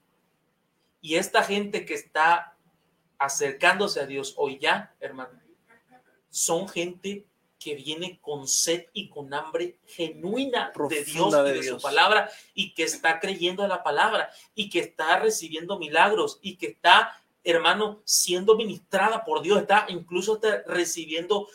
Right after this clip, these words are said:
Speaker 1: revelaciones de Dios directas.
Speaker 2: Las,
Speaker 1: Que el
Speaker 2: las sedes
Speaker 1: pueblo
Speaker 2: importantes.
Speaker 1: mismo, hermano,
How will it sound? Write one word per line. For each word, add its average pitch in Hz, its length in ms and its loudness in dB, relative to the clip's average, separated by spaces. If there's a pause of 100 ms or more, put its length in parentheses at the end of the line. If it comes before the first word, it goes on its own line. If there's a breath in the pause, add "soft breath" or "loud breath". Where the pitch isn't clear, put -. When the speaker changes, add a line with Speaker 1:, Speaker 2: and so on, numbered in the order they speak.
(140 loud breath)
Speaker 1:
revelaciones 185 1200 4
de 175 100 4
Dios 202 380 6
directas. - 920 0 (2000)
Speaker 2:
Las, 151 440 -2 (120)
Speaker 1:
Que 165 60 0
el - 40 4
Speaker 2:
las 156 80 -2
sedes - 220 2
Speaker 1:
pueblo 302 240 8
Speaker 2:
importantes. 262 260 4
Speaker 1:
mismo, 202 200 -2
hermano, 135 420 -10